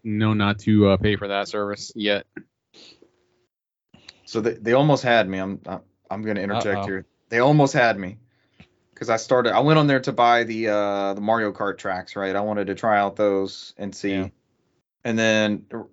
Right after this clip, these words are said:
Speaker 2: when you try to buy those, it immediately tells you, like,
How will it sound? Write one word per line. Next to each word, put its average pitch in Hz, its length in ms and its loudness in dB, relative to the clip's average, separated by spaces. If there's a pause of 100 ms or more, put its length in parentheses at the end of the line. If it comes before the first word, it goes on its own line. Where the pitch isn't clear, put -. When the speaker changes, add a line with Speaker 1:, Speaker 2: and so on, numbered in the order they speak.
(120)
Speaker 2:
when 123 200 -2
you 123 100 0
try 147 300 4
to 156 80 6
buy 120 340 4
those, 98 360 -2
it 104 100 -2
immediately 110 500 -4
tells 107 340 -4
you, 101 120 -4
like, 92 240 -2